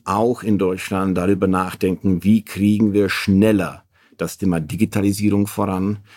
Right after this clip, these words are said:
wie kriegen wir schneller neue Technologien voran, wie kriegen wir schneller neue Technologien wettbewerbsfähig und wie kriegen wir damit unsere Energiewende gestärkt, gemeinsam mit unseren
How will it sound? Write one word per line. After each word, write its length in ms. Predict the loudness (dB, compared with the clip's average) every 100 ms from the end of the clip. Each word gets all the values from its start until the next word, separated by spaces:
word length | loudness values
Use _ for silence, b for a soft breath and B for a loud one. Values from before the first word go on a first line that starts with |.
| b
wie 100 | -2
kriegen 320 | 2 2 2 2
wir 140 | 0
schneller 460 | 0 2 4 4 2
neue 340 | 2 0 -2
Technologien 680 | -6 -6 -4 -4 0 0 0
voran, 480 | 0 0 0 -2 -4 B B B
wie 140 | -2 0
kriegen 340 | 2 2 2
wir 140 | 2 0
schneller 520 | 2 4 4 4 0
neue 300 | 2 2 0
Technologien 800 | -4 -4 -4 -4 -2 -4 -2 -2
wettbewerbsfähig 960 | -2 -2 -2 -2 -4 -4 0 0 -4 -14 B B B
und 160 | 0
wie 100 | 0
kriegen 300 | 2 2 2
wir 80 | 2
damit 460 | 0 0 2 0 0
unsere 300 | -2 -2 -2
Energiewende 600 | -4 -2 -2 -2 -2 -4
gestärkt, 560 | -6 -2 -2 -2 -4
gemeinsam 480 | 0 2 2 2 0
mit 160 | -2 -2
unseren 560 | -4 -4 -6 -8 -12